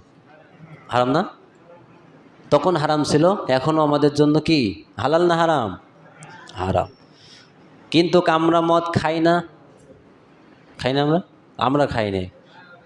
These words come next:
কিন্তু কিছু কিছু লোক খায়। খায় কি না বলেন? খায়। তাহলে সেই সময় মদ আল্লাহ হারাম করেছেন, এই সময় তো কিন্তু মদ হারাম আছে।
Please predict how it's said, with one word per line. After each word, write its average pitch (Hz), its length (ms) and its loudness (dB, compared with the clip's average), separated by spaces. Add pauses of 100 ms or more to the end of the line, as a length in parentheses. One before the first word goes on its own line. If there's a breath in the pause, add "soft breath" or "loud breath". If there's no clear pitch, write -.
কিন্তু 131 240 2
কিছু 135 300 -2
কিছু 135 220 0
লোক 110 160 0
খায়। 92 240 -4
খায় 143 200 0
কি 147 80 0
না 120 120 0
বলেন? 127 220 0 (520)
খায়। 90 380 -4 (840 loud breath)
তাহলে 135 120 0
সেই 160 240 2
সময় 156 340 0
মদ 135 300 0
আল্লাহ 123 260 0
হারাম 131 220 -4
করেছেন, 107 460 0 (760)
এই 139 120 2
সময় 156 300 2
তো 160 100 2
কিন্তু 147 180 2
মদ 127 220 0
হারাম 107 360 -2
আছে। - 220 -6